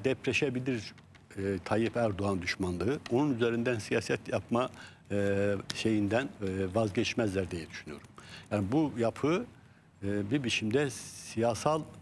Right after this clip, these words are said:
yan yana duruş yapısıdır. Yani bir arada bir siyasal birliktelikleri de var işin doğrusu. Farklı bir siyaset üretemiyorlar. Yani şimdi düşünün, şimdi Kemal Bey'i çok eleştiriyoruz.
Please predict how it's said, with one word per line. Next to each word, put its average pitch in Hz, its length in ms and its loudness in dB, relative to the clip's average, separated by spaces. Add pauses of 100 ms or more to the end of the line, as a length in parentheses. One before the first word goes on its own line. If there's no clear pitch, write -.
(500)
yan 123 140 4
yana 120 360 2
duruş 113 340 -2
yapısıdır. 92 420 -2
Yani 107 200 2
bir 143 140 4
arada 120 360 2
bir 107 40 -4
siyasal 131 520 0
birliktelikleri 113 640 0
de 98 120 0
var 82 100 -8
işin 87 240 -6
doğrusu. 92 460 -2 (580)
Farklı 131 460 0
bir 151 60 2
siyaset - 480 0
üretemiyorlar. 85 540 -2
Yani 110 220 4 (140)
şimdi 143 120 0
düşünün, 123 280 0
şimdi 120 200 -4
Kemal 147 340 2
Bey'i 135 140 2
çok - 200 0
eleştiriyoruz. 147 540 0